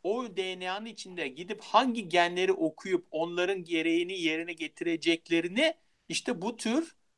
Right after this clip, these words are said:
prote-, e, çevreyle olan, e, protein, e, etkileşimleri belirliyor. Yani hücrenin mesela,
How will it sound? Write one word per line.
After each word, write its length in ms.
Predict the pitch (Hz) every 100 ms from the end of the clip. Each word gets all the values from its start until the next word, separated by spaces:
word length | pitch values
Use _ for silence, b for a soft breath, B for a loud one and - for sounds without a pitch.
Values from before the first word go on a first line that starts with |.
| _
prote-, 580 | - 190 180 180 196 143
e, 100 | 143
çevreyle 640 | - 165 165 160 214 233 262
olan, 420 | 160 160 254 349 _ _ - -
e, 280 | 147 143 143
protein, 760 | - 175 165 190 208 247 247 - _
e, 80 | 147
etkileşimleri 920 | 147 147 156 151 180 175 196 202 208
belirliyor. 360 | 165 90 78 - _ _ b
Yani 180 | 151 151
hücrenin 600 | 165 151 190 247 294 - _ _
mesela, 480 | 147 143 151 147 135